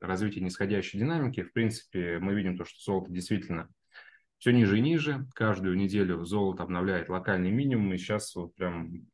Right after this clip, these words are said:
рукой подать до поддержки тысяча девятьсот долларов за тройскую унцию. Новостной фон, сразу хочу сказать, за то, чтобы прям золото дальше шортить. Это сентимент, который,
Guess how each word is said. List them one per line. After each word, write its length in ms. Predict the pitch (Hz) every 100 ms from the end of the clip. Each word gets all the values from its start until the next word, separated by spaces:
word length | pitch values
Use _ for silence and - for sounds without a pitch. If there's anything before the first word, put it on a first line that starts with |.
| -
рукой 260 | 90 107
подать 360 | 95 90 95 90
до 80 | 87
поддержки 500 | 90 87 95 - -
тысяча 260 | 98 92 92
девятьсот 380 | 92 92 92 82
долларов 340 | 90 87 82
за 120 | 87
тройскую 420 | 85 87 - 90
унцию. 320 | 85 - - - - - -
Новостной 380 | 107 127 131 143
фон, 420 | 135 170 185 - -
сразу 340 | - 110 104 98
хочу 220 | 95 -
сказать, 400 | - 104 131 120
за 100 | 98
то, 160 | 90 120
чтобы 400 | - 98 98 90
прям 320 | 98 95 90
золото 360 | 101 113 110
дальше 260 | 92 92 90
шортить. 520 | - 92 87 85 -
Это 280 | 92 - 92
сентимент, 580 | - 95 113 131 160 156
который, 640 | 101 104 95 92 87 85